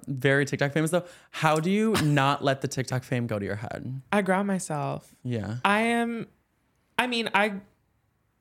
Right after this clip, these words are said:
Speaker 2: I live an ordinary life. I just post videos online. So I think if I were to move out here, I would risk gaining an ego and stuff. I don't
Speaker 1: Mm-hmm.
Speaker 2: tout myself. I don't think I have that big of an ego or anything, but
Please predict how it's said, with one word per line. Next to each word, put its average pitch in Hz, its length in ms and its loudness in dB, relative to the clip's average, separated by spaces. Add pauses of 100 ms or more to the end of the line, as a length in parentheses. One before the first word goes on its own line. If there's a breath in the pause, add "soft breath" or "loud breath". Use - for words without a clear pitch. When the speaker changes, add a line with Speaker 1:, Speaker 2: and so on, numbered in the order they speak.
(340)
Speaker 2:
I 202 100 8
live 208 240 4
an 240 120 0 (280)
ordinary 165 420 2
life. 143 520 -6
I 156 80 6
just 165 180 -2
post 151 240 -2
videos 131 260 -2
online. 90 460 -10
So - 360 -2 (600)
I 185 120 2
think 196 420 -2 (380 soft breath)
if 190 120 -2
I 196 100 6
were 185 120 2
to 175 80 0
move 156 240 0
out 180 120 0
here, 180 300 -2
I 165 60 0
would 160 140 -2
risk - 640 -6 (140)
gaining 190 300 -2
an 190 160 -4
ego 196 240 0
and 196 140 -2
stuff. 208 240 -4
I 202 80 4
don't 214 160 -2
Speaker 1:
Mm-hmm. 117 360 -2 (420)
Speaker 2:
tout - 200 -6
myself. 151 360 -8
I 165 80 -2
don't 175 140 -4 (100)
think 156 180 -6
I 160 60 -8
have 151 140 -8
that - 180 -10
big 92 160 -8
of 101 80 -8
an 98 160 -12
ego - 180 -8
or 85 160 -6
anything, - 380 -12
but 139 240 -6